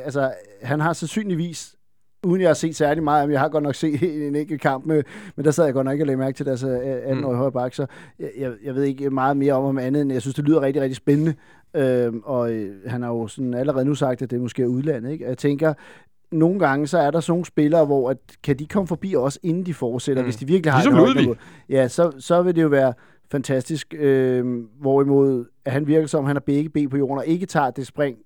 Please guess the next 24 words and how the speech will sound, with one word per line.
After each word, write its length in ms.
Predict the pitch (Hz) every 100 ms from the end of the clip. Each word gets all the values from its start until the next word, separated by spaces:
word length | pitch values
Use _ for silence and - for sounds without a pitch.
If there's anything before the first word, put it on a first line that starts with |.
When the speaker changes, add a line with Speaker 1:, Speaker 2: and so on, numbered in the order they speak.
| -
Speaker 1:
øh, 200 | 147 127
der 80 | 131
måske 320 | 127 - 135
er 40 | 120
skridtet 380 | - 135 131 123
videre, 340 | 147 175 160
og 180 | 127 127
ender 300 | 131 139 143
i 340 | 117 127 110 120
en 180 | 117 110 - - _
hollandsk, 540 | - 135 156 151 - 139
eller 180 | 123 123
et 80 |
Panathinaikos, 800 | 135 139 139 143 131 139 170 160
eller 180 | 151 135
sådan 100 | 139
noget, 100 | 139
og 60 | 127
så 80 |
kan 160 | 139 143
sidde 180 | - 143
på 120 | 135
bænken 360 | 135 123 -
der. 100 | 139